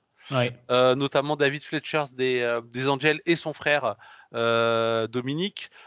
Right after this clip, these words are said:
Speaker 2: euh, Sal Frelick, qui est le trentième prospect, euh, M L B,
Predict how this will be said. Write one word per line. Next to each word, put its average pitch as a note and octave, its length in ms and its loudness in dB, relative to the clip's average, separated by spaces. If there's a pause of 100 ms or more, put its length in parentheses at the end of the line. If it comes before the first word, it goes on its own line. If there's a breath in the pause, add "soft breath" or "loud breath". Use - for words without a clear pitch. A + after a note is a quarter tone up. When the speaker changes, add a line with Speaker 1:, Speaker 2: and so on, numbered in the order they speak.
(100)
Speaker 2:
euh, A#2+ 380 4
Sal D#3+ 260 0
Frelick, G3 340 -8
qui - 120 -12
est - 20 -8
le C3+ 100 -10
trentième D3 680 -6
prospect, - 440 -10 (120)
euh, B2+ 180 -6 (100)
M C#3+ 160 -4
L D3 120 -4
B, D3 100 -2